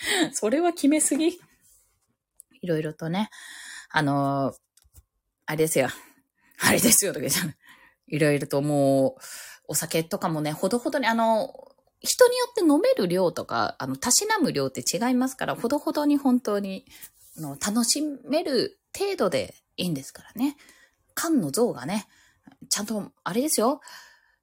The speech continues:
年に一回健康診断行くんですよ。肝の臓がどれぐらいになってるかっていうのをちゃんと調べるんですよ。ね、気がついてから遅いですからね、そこはね。そう、カフェインサプリ。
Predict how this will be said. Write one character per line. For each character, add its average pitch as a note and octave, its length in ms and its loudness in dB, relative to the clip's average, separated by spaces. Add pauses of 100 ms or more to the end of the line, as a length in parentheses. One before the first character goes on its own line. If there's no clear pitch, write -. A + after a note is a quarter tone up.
(600)
年 G#3 220 2
に E3+ 100 0
一 E3 100 -10
回 G3+ 280 0
健 G#3 200 -2
康 A#3+ 100 -4
診 D#4 160 0
断 G#3+ 100 0
行 - 60 -10
く F4 60 -8
ん G#4 40 -10
で C#4 80 -2
す B3 100 -2
よ。 C4+ 120 -2
肝 C#4+ 240 -2
の G3+ 100 0
臓 A3 160 -2
が F#3 100 -2
ど F#3+ 120 -4
れ A3+ 80 -4
ぐ C4+ 80 -2
ら C#4+ 80 0
い D4 60 0
に D4+ 40 0
な F4+ 80 -6
っ - 40 -12
て D#4+ 100 -12
る C4+ 80 -8
か E4 100 -2
っ F4+ 80 -6
て - 100 -12
い - 20 -6
う F#3 40 -8
の E3+ 60 -8
を - 20 -14
ち - 60 -14
ゃ F#3 60 -8
ん - 20 -8
と F3 80 -8
調 C4+ 220 -2
べ A4 100 -6
る G#4 120 -4
ん A3 60 0
で D#3+ 100 -10
す - 120 -8
よ。 D#4+ 140 -4 (640)
ね、 A3+ 240 -4
気 - 140 -6
が F3 100 -4
つ F3+ 100 -4
い F#3+ 60 -4
て - 80 -8
か C#3 100 -8
ら B2+ 100 -8
遅 A#3+ 220 -8
い G4+ 40 -4
で B3 100 -6
す - 60 -10
か F#3 100 -8
ら G#3+ 80 -2
ね、 G#4 180 0
そ - 120 -14
こ - 100 -12
は - 40 -10
ね。 A#3+ 200 -2 (1400)
そ - 200 -8 (200)
う、 - 180 -12
カ - 140 0
フ - 120 -4
ェ D#3 100 -2
イ D3+ 40 -2
ン D3+ 80 -4
サ - 160 -6
プ - 140 -4
リ。 - 60 -8